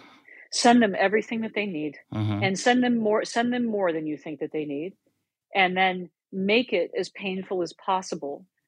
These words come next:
Speaker 1: for Putin to make the calculation whether or not to go in. It, that is the real question. Will Europe and the United States work together to raise that pain level so high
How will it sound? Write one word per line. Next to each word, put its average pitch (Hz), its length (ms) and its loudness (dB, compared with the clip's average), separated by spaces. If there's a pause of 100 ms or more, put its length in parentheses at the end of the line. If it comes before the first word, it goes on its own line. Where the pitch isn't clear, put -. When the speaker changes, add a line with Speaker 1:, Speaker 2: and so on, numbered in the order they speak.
(120)
Speaker 1:
for 185 160 2
Putin 208 400 -8
to 214 100 -10
make 180 220 -6
the 185 80 -2
calculation 160 760 -2
whether 147 240 -2
or 147 60 -4
not 139 280 -4
to 151 80 -8
go 131 240 -2
in. 117 200 -6 (400)
It, 180 240 6 (160)
that 233 300 6
is 208 220 0
the 185 100 2
real 170 260 2
question. 156 520 -6 (320)
Will 180 300 2
Europe 208 440 2
and 254 80 -2
the 247 40 -2
United 196 340 -4
States 170 400 -6
work 165 280 -6
together 135 500 -4 (340)
to 190 160 -2
raise 196 560 6
that 185 280 0
pain 175 320 -12
level 147 300 -8
so 226 460 6
high 240 560 4